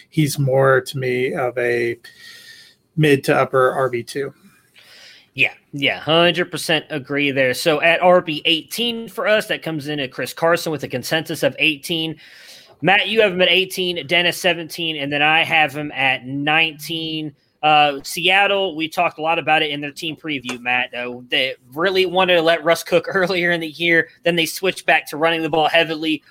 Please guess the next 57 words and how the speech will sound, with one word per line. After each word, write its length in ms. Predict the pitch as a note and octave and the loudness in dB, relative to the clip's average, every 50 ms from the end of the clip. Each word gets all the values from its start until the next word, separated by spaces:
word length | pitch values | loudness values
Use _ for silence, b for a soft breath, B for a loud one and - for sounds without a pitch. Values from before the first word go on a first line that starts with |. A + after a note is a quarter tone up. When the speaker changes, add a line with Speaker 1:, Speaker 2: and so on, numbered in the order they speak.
| b b | b b
Speaker 2:
What 160 | - F#3 F#3 | 2 2 2
do 40 | G#3 | 2
you 120 | G3 G3 | 2 0
expect 360 | F3+ F3 - - F#3 E3+ D#3+ - | 0 -2 -2 0 0 0 0 -2
from 120 | E3 D3 | -8 -10
Chris 260 | - - D#3+ D3+ - | -8 -6 -6 -6 -6
Carson 460 | - - D#3 D3+ D3 - D#3+ D3 D3 | -2 0 2 2 2 0 -4 -4 -2
this 200 | D#3 D#3 D3 - | -2 -2 -2 -2
year? 200 | - D#3+ D#3 D3+ | -2 -2 0 0
That 140 | D3 D3+ C#3+ - | 0 0 -2 -2
he 60 | D3+ | 0
did 200 | C#3+ F#3+ F#3 - | 0 0 0 -2
re-sign 460 | F3+ A3 G#3 - - G#3 G3 G3+ G#3 | -4 -6 -4 0 2 2 4 2 2
with 140 | F#3 G3 F3+ | 0 -4 -6
Seattle. 400 | - - F#3+ F#3 F#3 G3 G3+ F#3+ | -4 0 2 2 4 4 4 2
I 40 | F3+ | 2
believe 260 | E3 - F3+ F3+ F3 | 2 0 -2 0 0
it 40 | F#3 | 0
was 140 | F3 D3+ - | -2 -4 -6
a 40 | C3 | -10
two-year 460 | - - G3+ G3 G3+ G3 F#3+ G#3 G3+ | -12 -10 -8 -8 -8 -6 -6 -6 -6
contract, 640 | - - G3+ G3+ G#3+ G#3 - G#3+ A3 A3+ A3 _ _ b b b _ _ - | -4 -6 -6 -6 -4 -2 2 2 2 2 2 _ _ b b b _ _ 4
Speaker 1:
Yep. 100 | D#3+ D#3+ | 6 6
Speaker 2:
uh, 20 | |
with 120 | C#3 - | 6 6
Speaker 1:
Two-year. 60 | B2+ B2 | 4 2
Speaker 2:
a 60 | - | 0
team 260 | - - F#3 F#3+ F3 | 0 0 0 2 4
option 360 | E3 E3 E3+ F3 - - F#3 E3+ | 4 4 4 4 2 -2 -4 -4
in 120 | E3 D#3 | -4 -4
the 60 | C#3+ | -4
second 360 | - - G3 F3+ E3+ - E3+ | -2 0 0 0 0 -2 -6
year, 140 | D3 D#3 D#3+ | -4 -4 -2
so 140 | D3+ - D3+ | -2 -4 -6
it 80 | C#3+ - | -6 -6
could 140 | - G#3+ | -4 -2
only 220 | G3+ G3+ G3 F#3+ F#3 | -2 -2 -2 -4 -6
be 140 | F3 F3+ F3 | -4 -4 -4
a 60 | E3 | -4
one 280 | D3 D3 D3 D3 C#3+ | -4 -4 -4 -4 -4
year, 320 | C#3 C#3 C#3+ C#3 C#3+ C3+ b b b b b b - | -2 -2 -2 -2 -2 -2 b b b b b b -6
but 160 | D#3 C3 C3 | -6 -4 0
not 260 | D3+ E3 F3+ G3 F3+ | 0 2 2 2 2
much 240 | F3 F3+ F3 E3+ - | 0 -2 -2 0 0
behind 400 | - D#3 - E3+ E3+ E3 E3 E3 | -2 -2 0 2 2 2 2 0
him 140 | D#3+ D3+ D3 | -2 -2 -2
really 180 | D3+ D3+ D3+ | -2 -2 -2
to 140 | D3 - C#3+ | -2 -4 -6
be 100 | C#3 C#3+ | -6 -6
worried 320 | C3+ C3+ C#3 C#3 C#3+ C#3+ C3+ | -2 0 0 2 2 0 0
about. 320 | C3 B2+ C#3 C3+ C3 B2+ | 0 0 2 2 2 2
What 120 | C3+ C#3 | 0 -2
are 40 | C#3 | -2
your 160 | C#3 C3+ C3 | -2 -4 -6
thoughts 300 | B2 - C3+ B2+ B2 - | -4 -2 -2 -2 -4 -6
on 80 | B2 A2+ | -10 -14
Carson? 380 | - - F#2 - - - - | -14 -16 -16 -14 -14 -16 -16